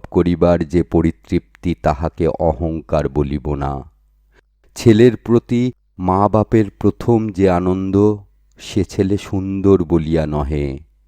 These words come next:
ছেলে যথার্থ আমারই বলিয়া। ইহার সঙ্গে সঙ্গে ছেলের গুণ স্মরণ করিয়া তাহারা গর্ব অনুভব করিতে পারেন, কিন্তু সে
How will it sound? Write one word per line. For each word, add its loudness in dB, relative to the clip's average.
ছেলে 4
যথার্থ -6
আমারই -4
বলিয়া। -4
ইহার 2
সঙ্গে 2
সঙ্গে 0
ছেলের 2
গুণ 2
স্মরণ 0
করিয়া 2
তাহারা 0
গর্ব 2
অনুভব 0
করিতে -2
পারেন, -2
কিন্তু -2
সে 0